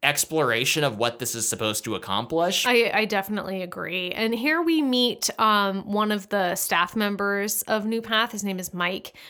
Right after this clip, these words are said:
Speaker 2: And it seems like he's kinda looking out for Bruce slash Bob slash Fred.
Speaker 1: Yes.
Speaker 2: Um, but then we see Mike going out to a burger restaurant. And who does he happen to meet there but
Speaker 1: But
Speaker 2: Donna?
Speaker 1: Donna.
Speaker 2: Yeah.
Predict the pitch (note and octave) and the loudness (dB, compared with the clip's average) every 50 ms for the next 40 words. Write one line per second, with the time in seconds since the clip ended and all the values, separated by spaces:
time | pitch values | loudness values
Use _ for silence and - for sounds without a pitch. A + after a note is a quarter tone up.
0 | - - C4 C#4+ C#4+ C#4+ F#4+ G#4 G#4 A4+ A4 - F4 E4 E4 - C#4+ D4 C4+ A#3+ | -6 -2 0 2 2 2 2 2 2 0 2 2 2 0 2 0 0 0 0 0
1 | A3 G#3 G#3 - A3 G#3 G3+ G3 F#3+ F#3+ - - - G#3 F#3 F#3 G3 G3 G3 F#3 | 0 0 0 0 0 0 2 2 2 0 0 -2 -2 -2 -2 0 0 0 0 0
2 | F#3 - - - - _ - - - A3 F#3+ F3+ F#3 - - G3 E3+ E3 E3+ - | 0 0 -2 -2 -4 _ -6 0 2 4 4 4 4 2 4 4 4 2 2 0
3 | - F#3 F3 F3 - - - F#3+ E3+ E3 D#3+ F3+ G3 C3 C3 A2+ G2 G2 G2 - | 2 2 2 2 2 0 0 0 2 2 0 0 2 4 4 6 6 4 4 2
4 | - - - - A#3 A#3 A#3 A3+ A#3 A3+ G#3+ B3 B3 G#3 B3+ B3+ D4 F4+ F4+ F4 | 0 0 0 0 2 2 4 4 2 2 0 -2 0 2 4 4 4 4 4 2
5 | D4+ C#4+ C4 - - - A3+ G#3+ G#3 G3+ G3 G#3 A3+ A#3 A3 G#3 - - - - | 2 0 0 -2 -2 0 0 0 0 0 0 0 2 2 2 0 0 -4 -10 -16
6 | - _ _ _ _ _ - - A3+ A#3+ B3 C4 B3+ A#3 A3 G#3+ G#3+ G3+ - - | -18 _ _ _ _ _ -2 0 2 2 2 2 4 4 6 6 4 4 0 -4
7 | - - - - A3 G#3+ G#3+ G#3 G#3 G3+ - G3+ F#3 A3+ A#3+ B3+ A3+ A#3 F3+ F3+ | -6 -4 -2 0 0 2 2 2 2 2 0 0 0 0 0 0 0 -2 -2 -2
8 | E3+ E3 - - - F#3 F3+ E3+ E3 E3+ - - F#3 F#3 E3 F3+ A#3 C4+ C4+ F4 | -4 -4 -4 -4 -4 -4 -4 -2 -2 -4 -6 -6 -8 -10 -6 -4 -4 -2 0 0
9 | F4 F4 - D#4+ D#4 D4+ D4 D4 C4 C4 C4 C4 C4+ B3+ A#3+ - A#3+ A3+ A3+ A3+ | -2 -2 -2 -2 0 0 0 0 2 2 2 2 2 0 0 0 0 2 2 0
10 | - - - F#3 E3 D#3+ E3+ D#3+ D#3+ E3+ F3 E3+ _ _ _ _ _ - F#3 F3+ | 0 0 -2 -2 -2 -2 -2 -4 -4 -6 -8 -10 _ _ _ _ _ -4 -2 0
11 | - - F#3 F3 E3+ D3 C#3 A#2+ F#2+ E2+ D#2+ D#2 B1+ B1+ D2 - - G3+ - _ | 0 0 0 0 0 0 0 0 0 0 -2 -4 -6 -8 -8 -8 -8 -10 -14 _
12 | - - - - - - G3+ | -8 -6 -4 -4 -4 -4 -6